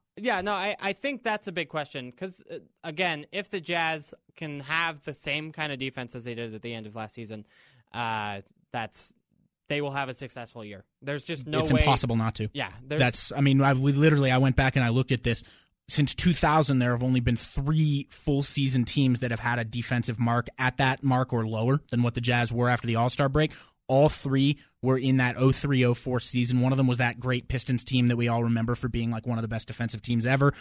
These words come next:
Speaker 2: And the other, I don't remember who the other two were, but that was the final year before, uh, zone defense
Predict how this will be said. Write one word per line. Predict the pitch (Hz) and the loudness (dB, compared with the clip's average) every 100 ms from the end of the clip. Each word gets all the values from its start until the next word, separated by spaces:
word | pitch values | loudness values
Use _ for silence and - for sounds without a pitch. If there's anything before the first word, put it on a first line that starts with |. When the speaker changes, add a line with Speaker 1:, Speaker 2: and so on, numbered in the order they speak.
| - - | -8 -6
Speaker 2:
And | 127 | 0
the | 131 | 4
other, | 139 | 4
I | 131 | 4
don't | 139 | 2
remember | 131 127 | 2 2
who | 123 123 | 2 2
the | 120 | 2
other | 127 120 | 0 0
two | - 117 | -2 2
were, | 151 143 | 6 6
but | 127 123 - _ - | 4 0 -2 _ 0
that | 147 | 2
was | 147 | 2
the | 127 | -2
final | - 139 131 120 | 0 4 4 4
year | 120 131 131 113 - _ | 4 6 6 2 -4 _
before, | 127 - 135 127 120 117 - - | -4 2 4 6 4 2 -4 -6
uh, | 127 117 113 113 107 - | -2 0 0 -4 -10 -2
zone | 135 135 | 2 2
defense | 120 120 123 110 - | 2 0 -2 -2 -6